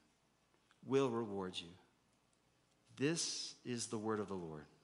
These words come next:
All thanks be to God. Father, I just ask in this time that we've set aside, it's just a moment on a Sunday, this Sabbath, where we rest and we,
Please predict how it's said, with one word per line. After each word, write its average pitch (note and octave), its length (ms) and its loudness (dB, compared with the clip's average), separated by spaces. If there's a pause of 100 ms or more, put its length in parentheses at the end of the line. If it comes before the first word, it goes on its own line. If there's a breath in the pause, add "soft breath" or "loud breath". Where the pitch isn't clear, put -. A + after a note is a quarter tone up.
(1120)
All G2+ 120 -2
thanks G2+ 360 -4
be F2+ 220 -4
to E2 80 -8
God. D#2 140 -12 (1080 soft breath)
Father, B2 220 6
I A2 60 2
just C3 280 0
ask A#2+ 400 4
in A#2+ 80 2
this A2+ 160 0
time B2+ 300 2
that A#2 120 0
we've A#2 160 0
set A#2 220 2
aside, G#2+ 480 2
it's - 240 -2 (720 loud breath)
just - 180 2
a D3+ 60 6
moment C3+ 520 6
on B2 140 2
a A2+ 40 2
Sunday, B2 680 4
this A#2+ 120 2
Sabbath, A#2 680 0
where A#2 120 0
we G#2+ 200 0
rest A2+ 520 2 (300)
and G2 160 -4
we, F#2+ 240 -2